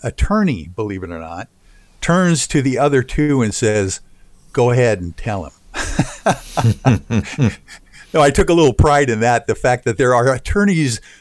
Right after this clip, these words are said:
moles deep i-, within the government also doing, uh, calling the shots in some regards. They decide to bring him in at least partially to what the heck they were going on. And they mentioned that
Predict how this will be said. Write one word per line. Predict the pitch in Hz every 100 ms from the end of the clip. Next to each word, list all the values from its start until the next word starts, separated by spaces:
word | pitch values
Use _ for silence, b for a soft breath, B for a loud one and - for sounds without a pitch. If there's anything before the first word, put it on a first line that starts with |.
| B
moles | 143 156 190 196 160 123
deep | 117 160 208 -
i-, | 151
within | 135 127 - - 160 147
the | 120
government | 120 127 107 101 101
also | 117 117 - 104
doing, | 101 117 110 104 101
uh, | 95 92
calling | 127 110 101
the | 98
shots | - 113 107 - - -
in | 110 95
some | - 113
regards. | 87 85 80 87 - - _ -
They | 131
decide | 127 123 - 208 285 -
to | 156
bring | 127 180 190
him | 156 156
in | 180 165 170 127 135 -
at | 131 120 -
least | 180 214 - - _
partially | - 147 156 - 80 78 -
to | 127 123
what | 143 -
the | 110
heck | 135 -
they | 110
were | 107
going | 101 110 127 117 104 B B B B
on. | 107 104
And | 117 120
they | 156 208
mentioned | 123 98 - 165 196 107
that | 90 -